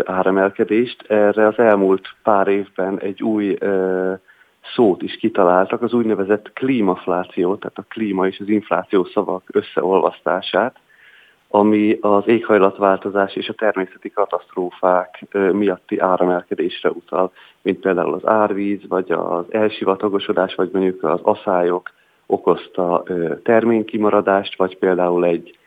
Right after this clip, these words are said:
vihar okozta, ö, károkat az árukészletekben, vagy a termelési kapacitásokban. Egy érdekes statisztikát közölt az elmúlt hónapban a Meteorológiai Világszervezet.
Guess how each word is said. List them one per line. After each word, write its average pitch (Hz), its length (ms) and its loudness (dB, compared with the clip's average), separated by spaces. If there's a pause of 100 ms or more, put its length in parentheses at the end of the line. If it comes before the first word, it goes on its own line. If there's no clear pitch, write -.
(220)
vihar 107 640 0 (500)
okozta, 98 840 2
ö, 90 360 0 (140)
károkat 92 840 0
az 85 540 -2
árukészletekben, 92 1080 -4
vagy 87 140 -4
a 90 80 -6
termelési 85 600 -4
kapacitásokban. - 920 -6 (580)
Egy 98 200 0
érdekes 107 460 2
statisztikát 95 1000 -4
közölt 92 540 2
az - 200 -8
elmúlt 92 340 4
hónapban 95 540 2
a 101 40 2
Meteorológiai 92 880 0
Világszervezet. 90 920 -2